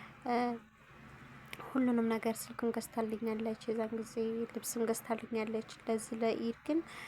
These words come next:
ምንም አልገዛችልኝም ነበርና ለአረፋው ማለት ነው። ከዛ እዛ ሲሄድ ሰርፕራይዝ ብታረገኝ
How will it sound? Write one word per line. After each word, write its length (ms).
ምንም 280
አልገዛችልኝም 800
ነበርና 580
ለአረፋው 540
ማለት 300
ነው። 220
ከዛ 220
እዛ 240
ሲሄድ 440
ሰርፕራይዝ 520
ብታረገኝ 540